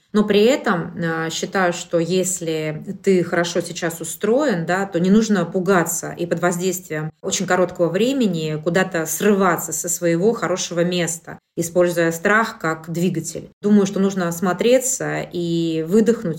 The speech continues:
и продолжать работать, если у тебя эта работа есть и пока она тебя кормит. Для многих стало ударом, что в двадцать первом веке,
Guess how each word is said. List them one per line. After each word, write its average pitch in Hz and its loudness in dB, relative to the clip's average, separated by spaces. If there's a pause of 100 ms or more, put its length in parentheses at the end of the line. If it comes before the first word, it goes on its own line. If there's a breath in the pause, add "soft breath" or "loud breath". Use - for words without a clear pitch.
и - -12
продолжать 175 0
работать, 175 0
если 160 -2
у - -2
тебя 180 2
эта 165 0
работа 165 2
есть 190 0
и - -10
пока 165 -2
она 160 -4
тебя 151 -8
кормит. 151 -12
Для 190 2
многих 226 2
стало 220 2
ударом, 196 0
что 170 4
в 165 -4
двадцать 196 -4
первом 175 -2
веке, 247 -4